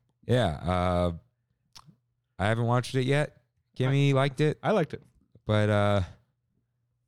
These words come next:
Speaker 1: I don't know, a bit late for this one, I feel like. <laughs>
Speaker 2: Yeah. I, I, you know what? It's kinda, it kinda sucks because, like, we're just expecting it now.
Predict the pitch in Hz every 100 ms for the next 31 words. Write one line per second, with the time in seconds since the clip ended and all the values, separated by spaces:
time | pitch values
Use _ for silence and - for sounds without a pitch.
0 | - 107 85 95 113 98 101 - 71 71
1 | - 78 69 - 67 78 65 - - -
2 | 208 165 143 - _ _ _ _ _ _
3 | _ - 190 165 226 294 330 320 214 -
4 | _ - 185 269 349 349 196 - 370 -
5 | - 104 - - 117 143 131 104 - _
6 | _ _ _ _ _ _ - 294 285 294
7 | - - - - 123 - 110 95 95 -
8 | -